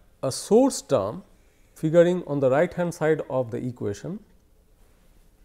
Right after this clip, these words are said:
which we have indicated by the function capital S, which in general can depend on the spatial location. So, it is a function of both x and y.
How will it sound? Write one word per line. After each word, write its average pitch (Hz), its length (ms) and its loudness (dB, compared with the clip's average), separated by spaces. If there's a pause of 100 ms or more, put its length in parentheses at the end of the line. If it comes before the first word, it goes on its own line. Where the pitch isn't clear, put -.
(1700)
which 160 240 -4
we 147 160 0
have 131 360 -2 (440)
indicated 147 680 0
by 123 220 2
the 127 220 -6
function 127 520 -8 (540)
capital 131 640 -4
S, - 380 -4 (400)
which 139 260 -4
in 147 240 -2
general 135 440 2
can 127 280 -8
depend 147 500 0
on 123 320 -6
the 110 220 -4
spatial 151 580 0
location. 123 540 -2 (500)
So, - 220 -10
it 131 160 -6
is 127 300 -6 (440)
a 135 80 -10
function 143 440 -4
of 120 120 -4
both 127 300 -4
x 143 220 -8
and 110 180 -6
y. 139 320 -6